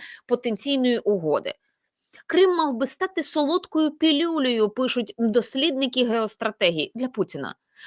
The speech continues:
Але виявляється так, що це може бути остання таблетка для диктатора. Трамп більше не буде погрожувати і не буде говорити, що збирається виходити з перемовин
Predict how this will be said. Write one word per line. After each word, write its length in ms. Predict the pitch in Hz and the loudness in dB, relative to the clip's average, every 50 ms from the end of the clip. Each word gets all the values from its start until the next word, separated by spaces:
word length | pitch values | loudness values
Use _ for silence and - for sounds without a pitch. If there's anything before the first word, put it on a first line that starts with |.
| - - | -6 0
Але 460 | 220 208 208 214 214 214 202 190 - - | 2 4 6 6 6 6 6 4 2 2
виявляється 540 | 190 208 196 196 196 196 190 185 185 - - | 2 2 4 4 4 2 2 0 -2 -4 -2
так, 160 | 247 269 269 | -2 -2 -2
що 220 | - - - 285 277 | -4 -4 -2 -2 -2
це 160 | 277 - 208 | -2 -4 -4
може 160 | 185 180 190 | -4 -2 -2
бути 300 | 190 196 190 - 202 - _ | -4 -4 -2 -2 -2 -2 _
остання 600 | 233 226 202 - - - 190 170 165 170 170 180 | 0 0 0 0 -2 2 2 2 4 2 -2 -6
таблетка 480 | 196 - 233 170 156 156 151 - - 190 | -6 -6 -4 0 0 -2 -2 -2 -6 -2
для 120 | 190 190 | -2 -2
диктатора. 640 | 196 196 247 247 _ 285 175 - - 143 - 76 - _ _ _ _ _ - - - - - - - - - - _ _ _ _ _ _ _ _ _ _ _ _ _ _ _ | -2 -2 -6 -2 _ 0 0 0 -2 -6 -8 -8 -10 _ _ _ _ _ -18 -16 -14 -16 -16 -16 -18 -20 -20 -20 _ _ _ _ _ _ _ _ _ _ _ _ _ _ _
Трамп 300 | - 330 330 320 302 - - _ _ _ _ _ _ _ _ _ _ _ _ _ | 0 0 2 2 0 -4 -8 _ _ _ _ _ _ _ _ _ _ _ _ _
більше 400 | 247 247 302 294 262 - - 277 | 0 2 4 4 4 2 2 2
не 100 | 269 277 | 2 2
буде 280 | 277 247 247 226 190 202 | 0 0 2 2 2 2
погрожувати 760 | - 247 233 233 254 302 349 349 311 320 311 302 302 302 294 | 2 2 0 0 2 0 0 0 0 0 0 0 0 0 -2
і 260 | 294 - - 330 339 | -2 -2 -2 0 0
не 120 | 302 302 311 | 2 0 0
буде 300 | 262 254 285 240 208 220 | 0 -2 -2 2 2 2
говорити, 540 | 180 185 196 208 214 247 294 320 - 311 | 2 2 0 0 2 0 0 -2 -2 -4
що 200 | - - - 220 | -6 -4 -4 -6
збирається 500 | 190 175 170 196 208 220 233 226 - 220 | -6 -4 -2 0 2 2 2 0 0 -2
виходити 800 | 202 196 214 202 - - - - 185 175 175 156 180 190 - 294 | -2 0 -2 -2 -2 -4 -2 2 4 4 4 4 2 0 0 -2
з 100 | 277 - | -2 -4
перемовин 920 | - - - 170 151 135 147 190 220 254 294 285 220 165 160 196 233 254 254 | -6 -4 -2 -2 0 2 2 2 2 2 2 2 2 2 2 0 0 0 -2